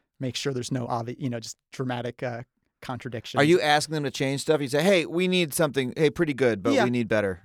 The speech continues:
Speaker 2: you know, or whatever.
Speaker 1: Yeah,
Speaker 2: Or,
Speaker 1: yeah.
Speaker 2: or, or could you make it match this a little more, that
Speaker 1: Mm-hmm.
Speaker 2: kind of thing?
Speaker 1: We'd give feedback and stuff. Like, I'd work
Speaker 2: Mm-hmm.
Speaker 1: with Andrew, um, on the music,
Speaker 2: Mm-hmm.
Speaker 1: um, and it would be like, "Andrew, like, this sounds too sad,"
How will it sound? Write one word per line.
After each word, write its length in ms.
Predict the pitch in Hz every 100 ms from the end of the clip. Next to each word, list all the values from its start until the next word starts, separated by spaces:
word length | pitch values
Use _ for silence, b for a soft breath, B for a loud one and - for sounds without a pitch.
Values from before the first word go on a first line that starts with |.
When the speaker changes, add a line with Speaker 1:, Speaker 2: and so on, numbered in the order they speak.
| -
Speaker 2:
you 120 | 104
know, 60 |
or 120 | 101 101
whatever. 260 | 98 101
Speaker 1:
Yeah, 200 | 240 -
Speaker 2:
Or, 40 | 123
Speaker 1:
yeah. 140 | 139 123
Speaker 2:
or, 60 |
or 180 | 120 127
could 160 | 120 135
you 80 | 131
make 160 | 135
it 80 | 123
match 220 | 117 110
this 180 | 117 107
a 40 |
little 140 | 104 101
more, 160 | 101 107
that 60 |
Speaker 1:
Mm-hmm. 80 | 302
Speaker 2:
kind 120 | 262
of 60 | 98
thing? 180 | 101 104 -
Speaker 1:
We'd 120 | 202
give 120 | 175
feedback 400 | - 139 127 123
and 100 | 127
stuff. 220 | 123 139 -
Like, 120 | 135
I'd 80 | 117
work 120 | 143
Speaker 2:
Mm-hmm. 60 | 110
Speaker 1:
with 100 | 135
Andrew, 420 | 127 127 131 127
um, 180 | 131 127
on 100 | 131
the 60 | 127
music, 480 | 117 117 113 - - b b -
Speaker 2:
Mm-hmm. 100 | 110
Speaker 1:
um, 380 | 120 120 120 - _ -
and 200 | 135 123
it 60 | 127
would 120 | 123
be 100 | 131
like, 180 | 123 123
"Andrew, 340 | 151 151 127
like, 360 | 117 117 110 - _ _ _ _ _ _ _ _ b b b -
this 100 | 139
sounds 300 | 151 143 -
too 140 | 208
sad," 480 | 185 143 127 113